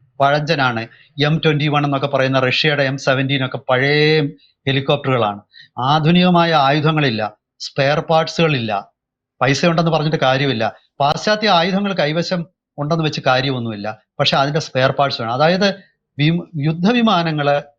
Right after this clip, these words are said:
അറ്റാക്ക് ഹെലികോപ്റ്റർ, ഈ രണ്ടെണ്ണത്തിന്റെയും കാര്യം പരിതാപകരമാണ്.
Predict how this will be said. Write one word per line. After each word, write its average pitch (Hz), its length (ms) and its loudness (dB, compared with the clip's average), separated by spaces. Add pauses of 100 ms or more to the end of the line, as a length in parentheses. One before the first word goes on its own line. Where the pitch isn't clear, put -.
(220)
അറ്റാക്ക് 170 360 -2
ഹെലികോപ്റ്റർ, 120 840 -4
ഈ 139 100 -2
രണ്ടെണ്ണത്തിന്റെയും 131 840 -2
കാര്യം 113 300 -4
പരിതാപകരമാണ്. 117 800 -2